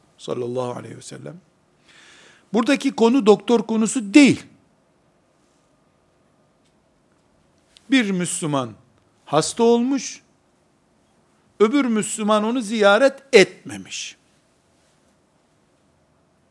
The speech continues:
Allah da o ziyaret etmeyen kulunu kınıyor. "Ben hasta oldum." diyor. "Sen nasıl hasta olursun ya Rabbi?" diyor.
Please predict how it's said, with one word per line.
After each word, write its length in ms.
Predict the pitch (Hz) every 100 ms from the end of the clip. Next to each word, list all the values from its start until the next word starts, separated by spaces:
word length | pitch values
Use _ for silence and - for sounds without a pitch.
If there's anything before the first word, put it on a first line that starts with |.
| _ _ _ - _ _ _ _
Allah 480 | 175 233 240 202 190
da 60 | 185
o 140 | 196
ziyaret 680 | 175 226 226 202 190 175 - _ _
etmeyen 840 | 240 262 262 240 208 190 185 175 170
kulunu 500 | - 175 170 175 170 170
kınıyor. 640 | - 170 160 110 - - _ _ _ _ _ _ _ _ _ _ _ _ _ _ _ _ _ _ _ _ _ _ _ _ _ _ _ -
"Ben 120 | 170
hasta 380 | 208 208 - -
oldum." 920 | 254 208 160 147 123 156 151 131 120
diyor. 460 | 113 113 90 85 - _ _ _ _ _ _ _ _ _
"Sen 260 | - 151 151
nasıl 260 | 160 202
hasta 240 | 214 208 254
olursun 320 | 269 233 247
ya 240 | 220 196
Rabbi?" 300 | 165 156 156
diyor. 220 | 123 104